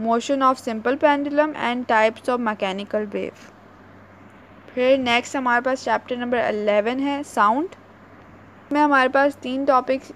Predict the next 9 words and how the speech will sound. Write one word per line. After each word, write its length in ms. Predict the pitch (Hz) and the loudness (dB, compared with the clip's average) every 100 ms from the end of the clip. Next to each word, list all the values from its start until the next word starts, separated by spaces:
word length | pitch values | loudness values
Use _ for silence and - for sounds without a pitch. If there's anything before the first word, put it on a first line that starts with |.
| - | -8
इंपॉर्टेंट 560 | 247 226 214 208 247 277 | -4 2 2 0 -6 -4
हैं, 200 | 285 339 - - - - - - - - | -4 -6 -14 -20 -20 -20 -20 -20 -12 -2
characteristics 960 | 247 254 - 262 262 277 - 294 294 - 247 | 0 0 2 0 0 -4 -4 -4 -4 -2 2
of 200 | 240 - | 2 2
sound 340 | 226 226 247 277 | 0 0 0 0
waves, 320 | 311 359 - - - - | 0 -2 -10 -20 -20 -2
loudness, 720 | 220 220 240 254 262 294 - - - | 4 4 2 -2 -2 -2 -4 -12 0
pitch, 400 | 233 269 - - - - - - - | 2 2 -2 -16 -16 -20 -20 -8 2
quality, 580 | 233 240 247 262 294 | 4 4 0 -2 -4